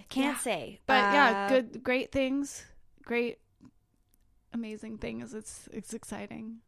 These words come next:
Speaker 1: Well, we're definitely cheersing tonight.
Speaker 2: Yes.
Speaker 1: Is what we're doing.
Speaker 2: Yes. And I just had, like, the craziest news a couple days
Speaker 1: Yes,
Speaker 2: ago.
Speaker 1: so this we can say.
Speaker 2: Yes.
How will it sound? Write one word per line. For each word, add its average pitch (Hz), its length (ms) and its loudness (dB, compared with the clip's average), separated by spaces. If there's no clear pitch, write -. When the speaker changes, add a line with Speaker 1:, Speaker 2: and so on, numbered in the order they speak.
Speaker 1:
Well, 208 220 0
we're 220 140 2
definitely 247 420 4
cheersing 196 920 0
tonight. 143 340 -6
Speaker 2:
Yes. 254 640 0
Speaker 1:
Is 175 100 -6
what 180 100 -2
we're 160 140 -4
doing. 82 320 -8
Speaker 2:
Yes. 254 580 0
And 294 600 6
I 247 120 8
just 247 200 2
had, 254 200 2
like, 233 160 -2
the 226 100 -2
craziest 240 580 -2
news 262 220 4
a 320 80 0
couple 254 260 4
days 226 240 4
Speaker 1:
Yes, 226 140 8
Speaker 2:
ago. 220 260 8
Speaker 1:
so 349 60 8
this - 180 8
we 311 100 4
can 208 380 -2
say. - 300 -6
Speaker 2:
Yes. - 680 2